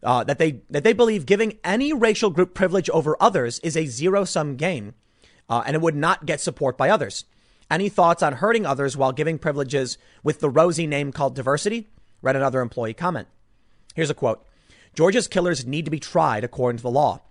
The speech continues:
But how can hiring more minorities into manager roles and C-, C-suite positions address cop racism? I thought hiring at LinkedIn is based on merit alone."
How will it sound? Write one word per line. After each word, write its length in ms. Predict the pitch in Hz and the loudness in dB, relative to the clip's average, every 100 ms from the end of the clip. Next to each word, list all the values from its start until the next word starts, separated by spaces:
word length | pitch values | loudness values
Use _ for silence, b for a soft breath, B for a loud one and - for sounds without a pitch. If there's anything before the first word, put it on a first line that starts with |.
| _ _ | _ _
But 100 | - | -10
how 180 | 110 147 | -2 0
can 160 | 214 254 | 2 0
hiring 460 | 185 220 233 220 | 2 2 2 2
more 180 | 175 196 | 0 0
minorities 500 | 220 208 151 147 143 | 0 2 0 0 -4
into 300 | - 156 165 | -6 -8 -6
manager 380 | 147 151 165 151 | -6 -4 -4 -4
roles 240 | 123 113 | -2 -4
and 120 | 113 123 | -6 -8
C-, 220 | - 151 | -6 -8
C-suite 840 | - - - 202 208 - 160 - | -10 -16 -10 -6 -6 -4 -6 -6
positions 500 | - 120 214 139 120 - b b b | -6 -2 -2 -2 -8 -12 b b b
address 460 | 156 135 139 139 | 0 0 -2 -2
cop 280 | - 101 95 | -6 -6 -6
racism? 520 | 113 185 - 127 92 - _ _ - | -2 -2 0 -6 -10 -14 _ _ -10
I 80 | - | -4
thought 220 | - 196 | 2 2
hiring 260 | 175 196 196 | 4 2 2
at 60 | 151 | -2
LinkedIn 320 | 185 180 214 | -2 0 0
is 140 | 151 | -2
based 260 | 127 160 - | -2 -2 -2
on 140 | 143 | -2
merit 220 | 127 143 - | -2 -4 -2
alone." 380 | 147 196 143 | -2 -2 -2